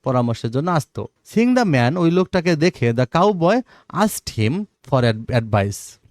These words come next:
for his future, তাকে দেখে রাখাল বালকটি তার ভবিষ্যতের জন্য পরামর্শ ছিল। While talking to the man, লোকটার সাথে কথা বলার সময় the cowboy lost his concentration on the cows, সে তার গরুর প্রতি যে একটা মনোযোগ ছিল সেটা হারিয়ে ফেললো। And therefore,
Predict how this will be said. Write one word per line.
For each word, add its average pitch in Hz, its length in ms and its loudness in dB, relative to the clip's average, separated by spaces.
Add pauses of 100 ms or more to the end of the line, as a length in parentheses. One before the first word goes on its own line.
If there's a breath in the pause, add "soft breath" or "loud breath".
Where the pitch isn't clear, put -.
for 123 120 0
his 113 200 -4
future, 180 320 0 (200)
তাকে 147 220 0
দেখে 208 360 2 (200)
রাখাল 147 320 2
বালকটি 135 360 0
তার 185 120 0
ভবিষ্যতের 135 520 -2
জন্য 190 280 0
পরামর্শ 131 480 -2
ছিল। 101 280 -6 (220)
While 190 200 2 (520)
talking 175 420 0
to 151 140 0
the 143 200 2
man, 160 280 2 (200)
লোকটার 170 260 0
সাথে 202 280 0
কথা 180 240 0
বলার 175 200 2
সময় 123 320 -2
the 123 120 0
cowboy 165 500 0
lost 165 300 0
his 175 140 0 (340)
concentration 202 840 0
on 143 400 -2
the 139 100 2
cows, 104 340 0 (280)
সে 175 180 0
তার 180 180 2
গরুর 170 400 2
প্রতি 131 320 -2
যে 127 100 0
একটা 131 160 0
মনোযোগ 170 420 2
ছিল 208 260 0
সেটা 123 260 -2
হারিয়ে 110 220 2
ফেললো। 98 320 -4 (200)
And 135 180 0
therefore, 170 640 2